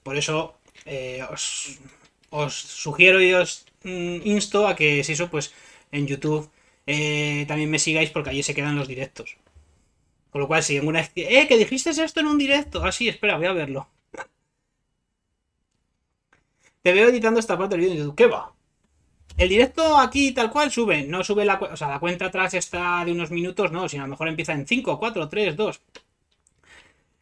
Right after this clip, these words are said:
Pero si salen minis a la altura de la Guardia de la Muerte, sí puedo coger y pintar alguna de los hijos del emperador.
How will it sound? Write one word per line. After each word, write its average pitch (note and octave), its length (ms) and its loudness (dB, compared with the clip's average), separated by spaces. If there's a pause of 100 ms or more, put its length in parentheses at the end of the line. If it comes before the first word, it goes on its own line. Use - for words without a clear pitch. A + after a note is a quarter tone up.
(100)
Pero F#3+ 560 2
si - 240 2
salen D#4 360 2
minis D#4+ 420 0
a F#3 100 -2
la F#3 120 -2
altura G3+ 340 2
de F3 80 0
la D#3+ 80 2
Guardia G3 240 6
de G3 60 4
la D3+ 100 0
Muerte, D#3+ 440 -2 (1120)
sí C4 500 4 (100)
puedo G#3 220 6
coger G3 280 4
y B3 60 4
pintar E3+ 380 2
alguna G3 640 2
de C#3 260 -8
los A#2+ 240 -8
hijos D#3 220 -6
del F3+ 100 0
emperador. D3 420 -8